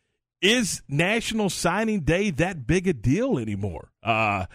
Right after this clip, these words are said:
is, is there gonna be any earth-shattering news that's gonna be coming, uh, out of, uh,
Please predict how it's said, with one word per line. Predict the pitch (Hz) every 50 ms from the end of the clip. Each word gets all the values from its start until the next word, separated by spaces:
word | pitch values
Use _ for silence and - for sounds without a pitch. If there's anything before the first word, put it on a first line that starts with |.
| - - _ _ _
is, | - 117 - - 139 139 135 - - - -
is | - - 135 127 - 110
there | 127 131
gonna | 139 135 165 160 156
be | 151 156 165
any | 165 165 160 131 -
earth-shattering | 143 156 170 170 - - - - 165 170 180 180 180 175 170 160 147
news | 143 160 196 208 180 160 160 151 - - - - _ _ _ _ -
that's | 131 139 143 - -
gonna | 151 151 147
be | 147 143
coming, | 120 - 170 165 160 165 165 156 156
uh, | 156 151 151 151 147 -
out | - 143 151 156
of, | 160 147 139 156
uh, | 156 151 143